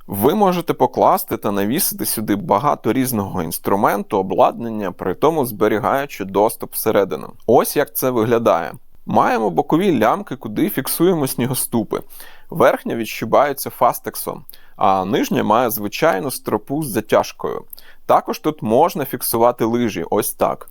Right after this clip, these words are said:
Максимальна ширина лижі при тому може бути до п'ятнадцяти сантиметрів. І це достатньо навіть для більшості сліпбордичних лиж. Якщо вам потрібна мотузка, фіксуємо її зверху,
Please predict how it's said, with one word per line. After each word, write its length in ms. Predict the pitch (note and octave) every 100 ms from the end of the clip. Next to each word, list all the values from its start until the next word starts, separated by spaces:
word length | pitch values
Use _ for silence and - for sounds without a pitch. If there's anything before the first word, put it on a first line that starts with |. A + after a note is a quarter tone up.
| - -
Максимальна 540 | G#2 - C#3 D3+ D#3+ A#2+
ширина 360 | - A#2 A2
лижі 300 | G#2 C#3+ A#3
при 160 | - D#3+
тому 280 | - D3 A2+
може 300 | A2 E3 A#2
бути 280 | A2 G#2 B2+
до 200 | A2 C#3+
п'ятнадцяти 640 | A#2 - A2+ - - B2+
сантиметрів. 720 | - A2+ A#2 G#2 D#2+ - - - - -
І 240 | - A2 G2
це 200 | - G3+
достатньо 520 | C#3+ - C3+ - C#3
навіть 300 | B2+ A2 G2
для 300 | G2+ F#2+ F#2+
більшості 640 | - C#3 - D#3 - B2+ B2 - -
сліпбордичних 1040 | - - D3 C3 B2+ A#2+ A#2+ C#3 - G#2 G2+
лиж. 320 | F#2+ - - - - - - - -
Якщо 560 | A#2+ B2+ - F3 A#3 C4+
вам 360 | B2+ D3 C4 - - -
потрібна 480 | - - D#3 B3 F3+
мотузка, 540 | C#3+ B2+ A#2 B2 - -
фіксуємо 580 | D3+ - - A3 G3
її 240 | C#3 A#2+ D#3+
зверху, 640 | B2 A2 A#2+ A2 - F#2